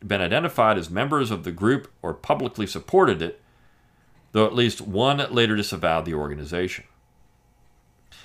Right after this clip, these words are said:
A two thousand twenty-one survey of sheriffs by academic researchers working with the nonprofit Marshall Project found that more than two hundred of the estimated five hundred sheriffs who re-, who responded agreed with the group's ideology.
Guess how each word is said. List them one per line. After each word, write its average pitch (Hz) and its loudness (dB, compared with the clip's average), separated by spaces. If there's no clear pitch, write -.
A 92 -4
two 147 -4
thousand 127 4
twenty-one 110 0
survey 110 2
of 92 0
sheriffs 104 0
by 90 0
academic 85 -6
researchers 127 0
working 101 -2
with 95 -2
the 82 -8
nonprofit 101 -2
Marshall 117 0
Project 78 -4
found 120 6
that 117 0
more 120 4
than 101 0
two 175 -6
hundred 135 4
of 95 0
the 95 0
estimated 101 -4
five 139 4
hundred 127 0
sheriffs 117 0
who 104 -10
re-, 101 -2
who 107 -2
responded 104 0
agreed 90 0
with 107 -8
the - -10
group's 80 -8
ideology. 87 -8